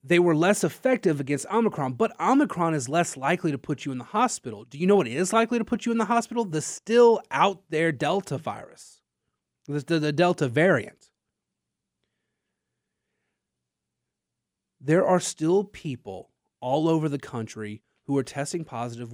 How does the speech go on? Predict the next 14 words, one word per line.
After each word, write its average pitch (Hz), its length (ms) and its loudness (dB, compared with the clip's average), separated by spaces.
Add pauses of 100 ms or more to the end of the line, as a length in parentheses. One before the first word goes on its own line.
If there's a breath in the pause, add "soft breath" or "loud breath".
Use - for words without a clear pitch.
(100)
with 165 320 -2 (100)
the 135 140 -4
Delta 127 400 -4
variant, 131 480 -4
and 127 140 -12
the 117 40 -12
monoclonal 139 680 -8
antibody 120 480 -10
treatments 135 640 -14
are 117 240 -8
effective 127 600 -16
against 113 500 -18
those 214 260 0
two. - 240 -16